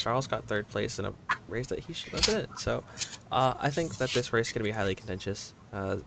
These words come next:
Max still has the highest chance of winning. I think you'd be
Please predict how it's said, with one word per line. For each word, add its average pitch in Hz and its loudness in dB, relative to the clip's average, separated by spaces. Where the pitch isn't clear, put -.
Max 107 0
still 104 0
has 104 2
the 101 0
highest 98 0
chance 95 -4
of - -14
winning. 92 -2
I 98 -6
think 95 -8
you'd 90 -6
be 98 -2